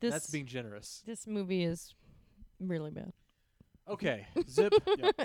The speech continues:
Speaker 2: what do you got for this synopsis?
Speaker 3: Okay, we have, um, on I M D B, there are two entries, a short and sweet one, and then one that, you know, goes into a bit more detail. I'm gonna go ahead and read both of them.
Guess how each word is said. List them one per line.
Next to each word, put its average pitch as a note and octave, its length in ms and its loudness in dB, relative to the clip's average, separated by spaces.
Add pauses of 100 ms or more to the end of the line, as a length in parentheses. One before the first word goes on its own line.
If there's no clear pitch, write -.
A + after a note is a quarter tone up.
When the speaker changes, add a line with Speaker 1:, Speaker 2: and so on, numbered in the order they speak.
Speaker 2:
what G3 120 0
do G#3 60 2
you F#3+ 60 -2
got E3 140 0
for D#3+ 80 -6
this D3+ 160 -2
synopsis? A#2 680 -8
Speaker 3:
Okay, F#3 380 -4
we C#3+ 200 -4
have, E3 380 -2
um, C#3+ 500 -6 (800)
on D#3+ 380 0
I E3 240 -2
M E3+ 160 -4
D D#3 160 -2
B, C3 420 -6 (480)
there B2+ 280 -2
are B2 420 -4 (160)
two F#3+ 260 -6
entries, B2+ 520 -8 (580)
a A#2+ 220 -6
short A#2+ 280 -8
and D3+ 80 -12
sweet C#3 240 -6
one, C3+ 240 -12 (440)
and C#3+ 180 -6
then C#3+ 220 -4
one D#3 400 -6
that, C#3+ 340 -2 (180)
you D3+ 120 -12
know, G2+ 160 -12
goes B2 280 -6
into B2+ 200 -6
a B2 60 -6
bit C3 180 -6
more A#2+ 200 -6
detail. G#2 540 -12 (500)
I'm A3+ 80 -10
gonna A3 120 -2
go G#3+ 140 2
ahead G3 140 0
and D3+ 80 -4
read C#3 180 -6
both B2+ 260 -4
of F2 160 -12
them. F#2 160 -16